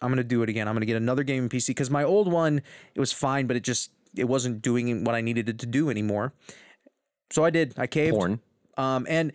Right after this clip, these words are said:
Speaker 2: Just
Speaker 1: it
Speaker 2: kidding,
Speaker 1: wasn't
Speaker 2: all producers do
Speaker 1: pre-built.
Speaker 2: porn.
Speaker 1: Um, technically, I didn't put it together myself, but I could select everything that went into it, and then they built it for me and sent it out.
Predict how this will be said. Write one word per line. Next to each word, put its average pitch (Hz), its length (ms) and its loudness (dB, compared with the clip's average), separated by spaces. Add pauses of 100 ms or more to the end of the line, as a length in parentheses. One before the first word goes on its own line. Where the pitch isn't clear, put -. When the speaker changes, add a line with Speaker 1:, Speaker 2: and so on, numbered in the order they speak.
(200)
Speaker 2:
Just - 140 -8
Speaker 1:
it 180 40 4
Speaker 2:
kidding, 175 140 4
Speaker 1:
wasn't 208 280 2
Speaker 2:
all - 60 -8
producers 175 240 2
do 208 160 6
Speaker 1:
pre-built. - 420 -4
Speaker 2:
porn. - 100 -2
Speaker 1:
Um, 131 440 0
technically, 196 680 0
I 143 160 2
didn't 165 240 0
put 185 100 2
it 156 60 -2
together 156 260 0
myself, 143 420 0
but 147 160 0
I 135 80 0
could 127 200 -4
select 135 400 0
everything 127 380 -2
that 113 180 -2
went 113 240 0
into - 360 -4
it, - 200 -6 (100)
and 127 140 0
then 127 100 0
they 123 100 2
built 123 280 -2
it - 100 -8
for 135 260 0
me 110 160 0
and 107 140 0
sent - 260 -2
it - 60 -2
out. - 320 -6